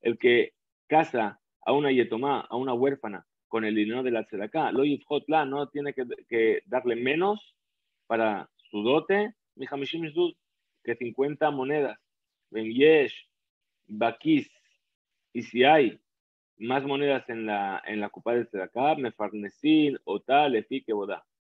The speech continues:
Es decir, se le da en función de su honor a lo que ella estaba acostumbrada. Dice la Gemara,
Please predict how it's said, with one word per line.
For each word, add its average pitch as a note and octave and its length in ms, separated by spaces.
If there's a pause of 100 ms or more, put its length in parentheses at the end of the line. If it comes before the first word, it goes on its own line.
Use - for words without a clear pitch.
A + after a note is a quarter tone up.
(120)
Es F#2+ 100
decir, C3+ 380
se A#2+ 120
le A2+ 120
da D3 380 (440)
en C3 140
función D3 440
de D#3 140
su D#3 100
honor D#3+ 280
a C#3+ 40
lo C3 120
que B2+ 80
ella C#3+ 180
estaba C#3+ 200
acostumbrada. C3+ 560 (1040)
Dice C3+ 180
la D#3 100
Gemara, D3+ 380